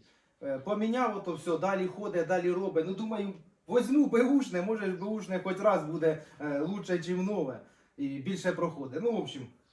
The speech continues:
купив господарство, хай буде про запас і так далі. Ну, відео не про це, відео зараз будемо робити розпаковку, а поки що розкажу анекдот. І так анекдот.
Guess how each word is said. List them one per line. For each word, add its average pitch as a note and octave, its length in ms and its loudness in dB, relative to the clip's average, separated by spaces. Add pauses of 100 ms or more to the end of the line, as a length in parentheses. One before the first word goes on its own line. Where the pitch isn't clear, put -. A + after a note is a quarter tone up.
купив F#3+ 420 -2
господарство, E3+ 880 0 (280)
хай F3+ 240 2
буде E3 440 -2 (280)
про E3+ 160 0
запас E3+ 420 0
і D#3+ 40 -6
так D#3 220 -2
далі. G#2 260 -4
Ну, A#3+ 220 0
відео F#3+ 340 0
не F#3 120 0
про F#3 160 -2
це, A3+ 280 4
відео D#3+ 320 0
зараз D#3 180 0
будемо D#3+ 220 0
робити D#3+ 260 0
розпаковку, D#3 720 -6 (280)
а C#3 100 -4
поки E3 240 -4
що E3 120 -4
розкажу D#3+ 380 -2
анекдот. D#3+ 420 -2 (460)
І A3+ 40 2
так C4 220 8
анекдот. A#3+ 540 2